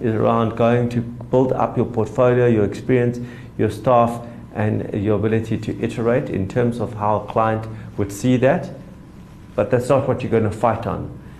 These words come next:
You're going to fight on usability, okay? And once you fight on usability, your software will become more and more usable. It will become your differentiator. And,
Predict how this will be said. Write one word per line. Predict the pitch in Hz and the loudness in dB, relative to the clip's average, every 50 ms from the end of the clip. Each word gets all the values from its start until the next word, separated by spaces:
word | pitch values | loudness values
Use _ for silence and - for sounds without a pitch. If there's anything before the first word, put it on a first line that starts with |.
| - - - | -20 -12 -6
You're | 113 110 107 | -2 -2 0
going | 110 113 113 117 | 2 2 0 0
to | 113 113 | 0 -2
fight | - - 127 120 120 - | 0 0 2 2 2 0
on | 120 117 107 101 | -2 -4 -2 -2
usability, | 101 101 98 92 98 90 101 98 95 95 95 - - 87 85 - - - - - - - - - - - - 104 | -2 -2 -2 -2 -2 0 0 0 0 0 -2 -2 -4 -6 -8 -8 -12 -16 -18 -18 -20 -20 -20 -20 -20 -18 -16 -16
okay? | 98 - - 110 95 90 - - - - - - - - - - - - | -12 -6 -4 -4 -4 -4 -4 -8 -14 -18 -18 -20 -20 -20 -20 -20 -14 -8
And | - 104 104 | -4 -2 0
once | 117 135 156 160 160 160 | 2 2 2 2 2 2
you | 147 147 | 0 2
fight | 147 147 135 131 127 127 | 4 4 2 2 2 0
on | - - - - 120 117 117 113 | -4 -8 -8 -4 -2 0 0 0
usability, | 113 113 110 104 104 95 120 135 151 147 147 147 - 101 98 - - - - - - - | 0 0 -2 -2 -2 2 2 4 4 4 2 2 0 -2 -2 -4 -8 -12 -14 -16 -8 -2
your | 107 113 107 104 | 2 2 2 2
software | - - 151 151 151 147 - 127 120 117 113 - | 0 2 2 2 2 0 0 0 2 2 2 0
will | - 104 107 | -2 -2 -2
become | 101 110 104 - 113 110 104 | -2 -2 -4 -2 -2 -2 0
more | 101 110 123 135 131 | 2 2 2 4 4
and | 120 113 | 2 2
more | 110 110 107 | 2 2 0
usable. | 98 98 113 117 113 127 127 120 147 170 175 - - - - - - | 0 2 0 0 2 0 0 -2 -2 -4 -4 -8 -12 -14 -10 -4 -2
It | 127 110 - | -2 0 2
will | 110 117 110 | 2 2 2
become | 110 113 - - - - 151 156 156 151 | 2 0 -2 -2 -2 0 0 2 4 4
your | 139 120 117 110 | 4 4 4 4
differentiator. | 110 107 95 - - 107 101 101 101 98 98 101 95 98 98 - 92 82 95 - - - - - - - - - | 2 0 -2 -2 -2 -2 -2 -2 -2 -2 -2 0 0 0 0 -2 -2 -4 -4 -4 -8 -14 -18 -18 -18 -10 -4 -2
And, | 117 113 113 113 110 - | 0 2 2 2 0 -2